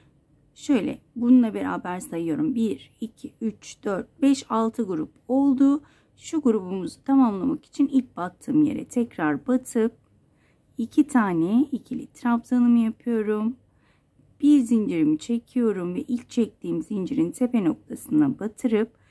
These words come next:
kaydırma yöntemiyle kapattım. Bir zincir,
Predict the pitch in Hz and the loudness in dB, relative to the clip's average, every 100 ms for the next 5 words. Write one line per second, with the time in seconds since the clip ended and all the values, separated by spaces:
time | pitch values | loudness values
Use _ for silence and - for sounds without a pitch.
0 | _ _ _ 277 254 185 175 214 220 - | _ _ _ 2 2 2 -2 2 0 0
1 | 170 165 202 233 - - - _ _ _ | -2 0 0 -2 -4 -14 -20 _ _ _
2 | _ _ _ 220 254 277 262 285 269 269 | _ _ _ 0 4 4 6 8 6 4
3 | 262 269 294 - - | 2 2 -2 -14 -20